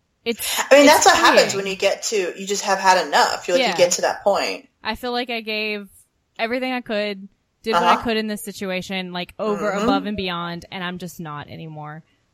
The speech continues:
Speaker 1: Um,
Speaker 2: Mm-hmm.
Speaker 1: I'll never
Speaker 2: Mm-hmm.
Speaker 1: go over the line and, like, intentionally be a bitch about it or anything like that, or,
Speaker 2: No.
Speaker 1: like,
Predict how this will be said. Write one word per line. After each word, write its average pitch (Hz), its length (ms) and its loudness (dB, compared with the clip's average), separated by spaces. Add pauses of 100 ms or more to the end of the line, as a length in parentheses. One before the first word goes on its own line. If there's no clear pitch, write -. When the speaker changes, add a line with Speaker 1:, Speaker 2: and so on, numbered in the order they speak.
Speaker 1:
Um, 180 340 -4
Speaker 2:
Mm-hmm. 185 180 0
Speaker 1:
I'll 240 60 -2
never 240 240 0
Speaker 2:
Mm-hmm. 196 80 -2
Speaker 1:
go 226 180 2
over 214 280 -4
the 185 120 -8
line 180 540 -8
and, 175 260 -12
like, 170 300 -14 (180)
intentionally 190 640 -10
be 180 140 -10
a 170 60 -8
bitch 170 280 -10
about 202 320 -8
it 196 160 -6
or 170 100 -10
anything 190 360 -10
like 185 220 -4
that, - 260 6
or, - 180 4
Speaker 2:
No. 185 60 -8
Speaker 1:
like, 180 160 -10